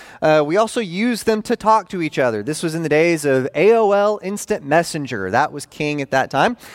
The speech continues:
Uh, in fact, the very first way I ever asked Rachel out on a date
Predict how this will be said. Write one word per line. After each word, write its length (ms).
Uh, 200
in 100
fact, 280
the 40
very 220
first 340
way 180
I 140
ever 300
asked 420
Rachel 460
out 260
on 160
a 60
date 340